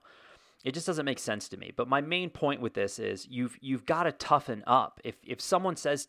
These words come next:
it questions whether it's A O C or, or Biden or Kamala Harris or whoever, you can't immediately accuse them of voting for Trump or supporting Trump. It just makes you look bad and fragile. So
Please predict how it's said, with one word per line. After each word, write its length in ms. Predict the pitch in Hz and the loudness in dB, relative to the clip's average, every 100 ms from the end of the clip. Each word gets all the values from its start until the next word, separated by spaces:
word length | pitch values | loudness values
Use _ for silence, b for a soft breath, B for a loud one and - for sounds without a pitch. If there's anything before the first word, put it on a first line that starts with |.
| - | -10
it 160 | 113 - | -10 -10
questions 640 | - 160 - 117 101 95 | 0 0 2 -4 -6 0
whether 260 | 117 110 107 | 2 2 0
it's 160 | - - | -2 0
A 120 | 160 | 4
O 60 | 147 | 4
C 460 | - 143 123 101 - | 0 -4 -4 -6 -4
or, 380 | 107 104 104 - B B B B | 2 6 6 4 B B B B
or 180 | 127 113 | 0 2
Biden 560 | 98 131 143 123 110 104 | 6 6 4 0 -6 -6
or 500 | 120 110 107 104 98 - | 2 4 6 6 2 -6
Kamala 340 | - 127 139 127 | -2 2 4 4
Harris 320 | 135 123 - | 2 2 -2
or 60 | 113 | -2
whoever, 460 | 127 139 120 110 - _ _ _ - | 0 2 2 -2 -4 _ _ _ -6
you 160 | 139 | -6
can't 380 | 143 175 185 175 - | -4 -6 -6 -4 -2
immediately 680 | 120 135 143 143 127 120 | 0 2 2 0 0 -2
accuse 440 | 110 - 131 135 107 | -2 -4 -2 -2 -2
them 320 | 104 101 101 | -2 -4 -4
of 180 | 107 101 | -8 4
voting 300 | 120 120 120 | 4 4 0
for 160 | - 101 | -8 -10
Trump 460 | - 127 107 - | 0 2 2 0
or 120 | 104 | -6
supporting 560 | 98 113 - 147 147 113 | -6 -6 -2 2 2 2
Trump. 320 | - 104 95 | -2 -2 -2
It 120 | 120 | -6
just 260 | - 165 - | -10 -10 -6
makes 320 | 113 120 - | -4 -4 -8
you 140 | 110 95 | -10 -6
look 380 | 98 113 - - 87 | 2 2 2 -10 -4
bad 420 | 104 107 143 156 - | 0 0 0 -4 -8
and 120 | 104 | -10
fragile. 640 | - 110 101 95 87 - B B B B B B B | -4 2 4 2 -2 -12 B B B B B B B
So 340 | - 190 117 | 6 6 6